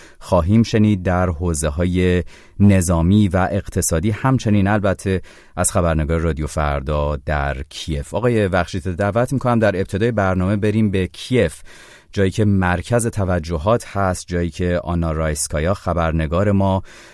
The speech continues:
مثل دیگر شهروندان این کشور در شرایط بحرانی و تحت تمهیدات اضطراری این ساعت رو سپری کرده و البته در تمامی این ساعات به خبررسانی درباره آخرین وضعیت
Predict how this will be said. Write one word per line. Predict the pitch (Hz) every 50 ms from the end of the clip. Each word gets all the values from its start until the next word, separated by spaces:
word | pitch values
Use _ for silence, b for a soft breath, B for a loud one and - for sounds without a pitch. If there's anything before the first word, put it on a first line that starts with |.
| B B
مثل | 110 113 - - 120 113
دیگر | 98 95 101 95 92 98 92 90
شهروندان | 85 - - 98 90 87 82 90 87 90 87 104 117
این | 113 104
کشور | - 92 85 - 95 95 98
در | 87 92 82
شرایط | - - 78 80 87 - 104
بحرانی | 92 90 95 90 76 80 87 85 85 92 98
و | 90 90 82
تحت | - - - 95 - - - - 95 92 92 90 87 - B B B B B B B -
تمهیدات | - - 101 95 92 80 - 98 92 85 90 92 98 - - 113 - -
اضطراری | 101 95 87 - - - - 95 85 87 85 82 98
این | 113 117 110
ساعت | 104 - - 95 90 87 90 87 - -
رو | - 98 92 90
سپری | 87 - - 95 82 - 90 85 82 87
کرده | - 98 87 85 82 78 87 85 80
و | 76 82 -
البته | - 85 87 85 76 80 82 82 - - 107 98 95
در | 87 90 85 82
تمامی | - - 85 82 80 78 82 87
این | 87 90 90 87
ساعات | - - 82 67 67 82 82 -
به | - 82
خبررسانی | - - 87 80 82 78 76 76 80 78 - - 76 76 80 80
درباره | 80 78 78 73 73 73 80 76 -
آخرین | 76 82 80 - - - 80 78 90 90 87 80
وضعیت | 82 80 80 69 73 76 78 80 80